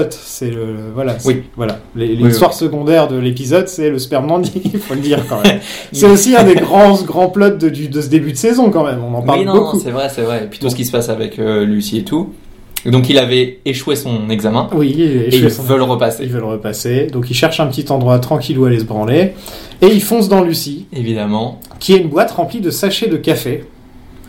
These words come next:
Speaker 2: Oui.
Speaker 1: Voilà. Et tu sais ce que c'est, la marque de ce café ?
Speaker 2: Non.
Speaker 1: C'est Royal Kona. Et ça vient d'Havaï.
Speaker 2: Ah.
Speaker 1: Hmm, ça vient d'Havaï et c'est un des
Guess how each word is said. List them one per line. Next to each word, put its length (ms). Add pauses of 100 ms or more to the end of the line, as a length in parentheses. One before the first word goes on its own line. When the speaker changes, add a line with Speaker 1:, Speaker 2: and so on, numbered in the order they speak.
(420)
Speaker 2:
Oui. 220 (160)
Speaker 1:
Voilà. 340 (1080)
Et 140
tu 120
sais 460
ce 180
que 80
c'est, 260
la 140
marque 260
de 80
ce 80
café ? 360 (500)
Speaker 2:
Non. 120 (420)
Speaker 1:
C'est 160
Royal 420
Kona. 460 (760)
Et 40
ça 120
vient 160
d'Havaï. 560 (1040)
Speaker 2:
Ah. 600
Speaker 1:
Hmm, 380
ça 140
vient 160
d'Havaï 340
et 60
c'est 120
un 120
des 200